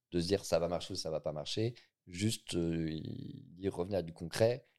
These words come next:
vos cartes, ça coûte combien à produire ? Euh, il vous faut quoi comme compétences pour, euh, faire votre jeu ?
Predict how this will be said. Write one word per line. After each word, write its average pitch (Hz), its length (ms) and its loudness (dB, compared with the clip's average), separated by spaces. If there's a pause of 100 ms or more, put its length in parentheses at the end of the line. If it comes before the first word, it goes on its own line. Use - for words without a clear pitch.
(140)
vos 95 140 0
cartes, 92 200 0
ça 85 140 -6
coûte - 240 -14
combien 85 320 2
à 73 40 -2
produire ? 107 560 4 (380)
Euh, 85 380 6
il 87 100 -2
vous 90 100 -4
faut 87 180 -4
quoi 92 220 4
comme 85 180 -6
compétences 85 480 0
pour, 80 300 -2
euh, - 20 -2
faire 78 220 2
votre 80 180 0
jeu ? 113 320 4